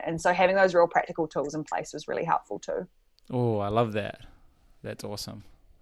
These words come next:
Speaker 2: Yeah, having something in the future or being excited about things.
Speaker 1: It's a huge thing, 'cause, and I think it can be really hard, you know, when you're struggling just to,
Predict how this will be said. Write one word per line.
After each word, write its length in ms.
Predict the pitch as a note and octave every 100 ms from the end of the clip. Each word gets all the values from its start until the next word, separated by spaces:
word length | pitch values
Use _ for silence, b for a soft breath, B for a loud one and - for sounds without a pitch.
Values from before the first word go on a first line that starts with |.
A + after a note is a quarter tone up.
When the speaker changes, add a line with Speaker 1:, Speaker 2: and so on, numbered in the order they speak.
| - - -
Speaker 2:
Yeah, 180 | A#2+ A#2+
having 260 | A#2 C3 B2+
something 240 | B2 A#2+
in 60 | A2+
the 60 |
future 520 | G#2+ - A#2+ - A2+ G#2
or 220 | G#2 G#2
being 280 | G2 B2 A#2+
excited 540 | - - A#2 A#2+ A#2
about 340 | A#2 A2 -
things. 460 | - G#2+ G2 F#2+ -
Speaker 1:
It's 120 | - -
a 40 |
huge 420 | - C4 C4 B3+
thing, 280 | - B3+ G#3+
'cause, 140 | F#3+
and 100 | F#3
I 80 | A3
think 160 | A3 B3+
it 60 |
can 120 | D4 C#4
be 100 | B3+
really 240 | G#3+ E3
hard, 360 | D#3+ F#3 G#3 F3
you 60 |
know, 160 | E3+ D#3+
when 100 | E3+
you're 120 | E3+
struggling 440 | - F3+ F3+ G3+ F3+
just 200 | E3+ -
to, 200 | D#3+